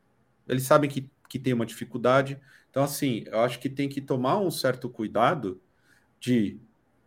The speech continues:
nesse momento, se tratando do Brasil, um país periférico, país periférico dentro do sistema capitalista, da gente dialogar com as necessidades imediatas do povo. Isso não significa despolitizar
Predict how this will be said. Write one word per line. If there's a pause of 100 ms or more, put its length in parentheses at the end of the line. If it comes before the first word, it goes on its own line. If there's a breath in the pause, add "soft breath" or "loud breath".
(200)
nesse
momento,
se
tratando
do
Brasil,
um
país
periférico, (560)
país
periférico
dentro
do
sistema
capitalista, (420 soft breath)
da
gente
dialogar
com
as
necessidades
imediatas
do
povo. (540 soft breath)
Isso
não
significa
despolitizar